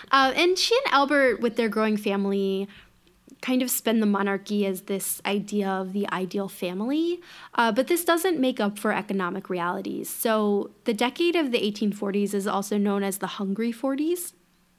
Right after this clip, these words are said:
which means that for many people, worst of all in Ireland during the potato famine, people are quite literally starving. Um, so the potato famine happens from nineteen forty-five to forty-nine,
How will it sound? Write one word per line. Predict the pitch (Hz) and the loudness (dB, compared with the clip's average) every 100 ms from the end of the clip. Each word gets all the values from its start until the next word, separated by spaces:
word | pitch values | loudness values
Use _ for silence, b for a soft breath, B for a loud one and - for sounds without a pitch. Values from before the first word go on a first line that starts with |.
| _ - - | _ -12 -2
which | 262 254 - - B B B - | 2 2 0 -4 B B B 2
means | 277 269 | 4 4
that | 262 | 2
for | 262 | 2
many | 226 226 247 | 4 4 2
people, | - 220 208 190 190 | 0 -2 0 0 2
worst | 196 208 208 | 0 0 0
of | 202 | 0
all | 190 190 | 0 0
in | 190 - | -2 -4
Ireland | 185 196 202 196 190 196 | -2 0 0 0 -2 -4
during | 202 190 196 | -4 -4 -4
the | 185 | -6
potato | 220 208 359 320 | -6 0 2 2
famine, | 294 254 240 233 233 226 B - | 2 2 2 2 0 -2 B 0
people | 277 294 | 2 4
are | 311 269 | 4 4
quite | 208 - 220 208 | 0 -2 -2 0
literally | 196 202 208 196 | -2 -2 -2 -2
starving. | 190 - 190 190 190 - - - 208 B B B B | -4 -6 -4 -4 -4 -6 -6 -10 -12 B B B B
Um, | 226 220 208 202 202 | 2 2 4 2 0
so | 302 | 0
the | 285 | 2
potato | 294 311 330 | 2 2 2
famine | 330 302 262 | 2 2 2
happens | 240 226 233 214 | 2 0 0 -2
from | 214 202 | 0 0
nineteen | 185 190 208 | 0 -2 -2
forty-five | 196 196 190 190 185 190 190 | -2 -2 -2 -2 -4 -4 -6
to | 208 | -8
forty-nine, | 202 202 196 196 170 196 262 320 | -4 -4 -2 -2 -2 -2 0 -2